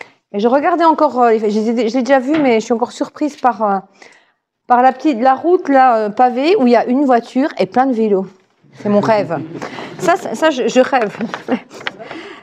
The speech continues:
Donc, l'on remarque donc au travers des nombreux clichés combien le commerce a évolué sur le territoire de la commune, évidemment. Des enseignes ont disparu, d'autres se sont installées, le commerce ornanais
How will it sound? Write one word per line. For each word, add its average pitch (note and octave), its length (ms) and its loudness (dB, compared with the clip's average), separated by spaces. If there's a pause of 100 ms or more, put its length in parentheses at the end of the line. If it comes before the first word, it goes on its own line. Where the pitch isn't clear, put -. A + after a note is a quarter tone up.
(140)
Donc, C#4 300 0
l'on B3+ 140 2
remarque D#4+ 400 0
donc C4 160 2
au C#4+ 80 0
travers C#4 240 2
des C4+ 80 4
nombreux B3 240 4
clichés A#3 300 0
combien C4+ 200 2
le B3+ 60 2
commerce A#3 340 0
a G#3 80 4
évolué A#3+ 360 2
sur C4+ 140 -2
le G3+ 60 2
territoire A3 400 2
de G3+ 40 0
la F#3+ 120 2
commune, A3 320 2
évidemment. G3+ 580 0 (420)
Des G#3 100 0
enseignes A3 340 2
ont G#3+ 60 2
disparu, A3+ 560 0
d'autres A#3+ 200 2
se A#3+ 80 4
sont A3 180 0
installées, G#3 420 2
le A#3+ 60 -8
commerce G3+ 320 -4
ornanais F#3+ 580 -2